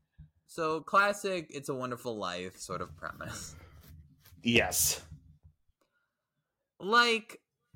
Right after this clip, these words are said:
Speaker 2: Which, again, the
Speaker 1: I
Speaker 2: Barclays are named after It's a Wonderful Life, so it's kind of apropos.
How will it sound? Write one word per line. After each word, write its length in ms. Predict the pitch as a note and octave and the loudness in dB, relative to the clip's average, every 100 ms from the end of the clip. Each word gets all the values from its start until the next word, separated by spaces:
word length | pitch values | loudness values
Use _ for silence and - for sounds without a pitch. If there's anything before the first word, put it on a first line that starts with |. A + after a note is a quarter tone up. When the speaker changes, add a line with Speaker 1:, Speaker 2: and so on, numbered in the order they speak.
| - - _ _ - - - - - _ - - - - - _ _ _ _ _ _ - - | -20 -20 _ _ -20 -20 -20 -20 -20 _ -20 -20 -20 -20 -20 _ _ _ _ _ _ -20 0
Speaker 2:
Which, 160 | F3 F#3 | 4 6
again, 260 | F3+ F3 | 8 8
the 80 | D#3 | 8
Speaker 1:
I 40 | D3+ | 8
Speaker 2:
Barclays 320 | F3 G3+ E3 | 8 8 4
are 100 | D3+ | 4
named 300 | B2+ C#3+ F3 | 4 4 8
after 240 | F3+ F#3 | 8 8
It's 100 | F3 | 4
a 60 | F3 | 4
Wonderful 400 | F3 F3 F3+ F3+ | 2 2 2 4
Life, 240 | F3 F3 | 6 4
so 140 | - C3 | 4 2
it's 120 | - | 2
kind 240 | C#3 C#3 | 0 2
of 100 | B2+ | 4
apropos. 800 | A2+ A#2 - F#2 G2+ F2+ G#2+ C3+ | 2 0 -2 -6 -4 0 0 -2